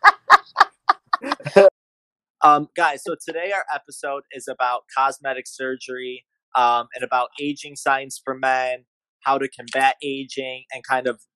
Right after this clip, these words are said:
suggested problem areas that men might be going through. Um, so first, Jen, I just wanna ask you a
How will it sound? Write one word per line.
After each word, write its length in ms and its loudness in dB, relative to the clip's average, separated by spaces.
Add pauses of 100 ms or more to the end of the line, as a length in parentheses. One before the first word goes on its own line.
(300)
suggested 800 0 (120)
problem 360 2 (100)
areas 400 -2
that 220 0
men 240 -2
might 240 -4
be 100 -12
going 360 -8 (100)
through. 320 2 (480)
Um, 380 8
so 340 -4 (160)
first, 420 -2 (160)
Jen, 240 0 (100)
I 40 -2
just 180 -8
wanna 200 -4 (120)
ask 380 -6
you 200 -6
a 60 -8